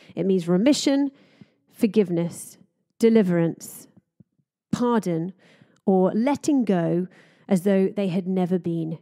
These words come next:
committed. What Jesus is saying here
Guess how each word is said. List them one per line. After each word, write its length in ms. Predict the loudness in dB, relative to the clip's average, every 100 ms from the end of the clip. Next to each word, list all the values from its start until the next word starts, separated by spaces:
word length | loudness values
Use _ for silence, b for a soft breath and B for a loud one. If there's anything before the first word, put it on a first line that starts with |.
| _
committed. 640 | -2 2 0 -2 -8 -8 -14 _ _ _ _ _ B B B
What 180 | -2 -2
Jesus 340 | 2 2 2 0
is 100 | -2
saying 480 | 0 2 2 2 -2
here 440 | -4 -6 -6 -8